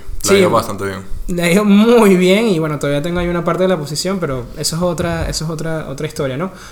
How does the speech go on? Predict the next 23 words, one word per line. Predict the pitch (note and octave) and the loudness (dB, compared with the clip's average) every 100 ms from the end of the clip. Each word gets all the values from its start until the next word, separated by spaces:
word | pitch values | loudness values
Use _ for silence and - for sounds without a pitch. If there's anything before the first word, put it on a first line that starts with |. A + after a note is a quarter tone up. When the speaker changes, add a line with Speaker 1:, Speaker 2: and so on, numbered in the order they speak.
| - | -8
Speaker 1:
Pero | - G3 | 2 4
interesante | G3 F#3 F#3 F#3+ | 4 4 2 2
lo | C4 | 2
que | F#3 | 0
hace | E3+ A#3+ | -2 -2
Upstart, | A#3+ D3+ D3+ | -4 -6 -4
¿no? | A3+ | -4
Que, | F3 D#3 - - _ - | -4 -6 -8 -20 _ -6
eh, | D3+ C#3+ | -4 -2
no | D3+ D#3 | -4 -2
solamente | F#3+ G#3+ A#3 | 0 2 2
tiene | A#3 | 0
estos | B3+ | -2
modelos | G3+ F#3 F3+ G#3 | 0 0 0 -2
como | - D#3 B2+ | -4 -6 -6
similares | - C#3+ C3+ D#3+ | -6 -6 -4 -4
a | G3 | -2
los | F3 D3 | -2 -4
de | C#3+ | -4
fintech | E3+ D#3 F3 E3+ | -6 -4 -4 -4
tra-, | F3+ | -6
eh, | F3+ - D#3 C#3 A#2+ - | -6 -4 -4 -4 -6 -10
bueno, | B2+ | -12